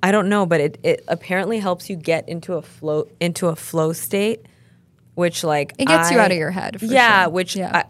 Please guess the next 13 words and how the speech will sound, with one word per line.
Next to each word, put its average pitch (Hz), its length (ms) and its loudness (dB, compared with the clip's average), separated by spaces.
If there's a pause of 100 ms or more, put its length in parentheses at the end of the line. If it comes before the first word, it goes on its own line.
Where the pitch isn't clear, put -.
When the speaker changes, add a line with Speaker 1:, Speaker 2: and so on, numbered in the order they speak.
(120)
Speaker 1:
I, 180 40 -4
I 180 40 -4
feel 214 240 -6
like 233 240 -4
because 170 340 -4
I'm 190 160 -8
Persian, 202 320 -6
I'm 170 200 -6
always 180 340 -2
in 127 100 -10
my 80 100 -14
head. - 300 -12
Like, - 220 -10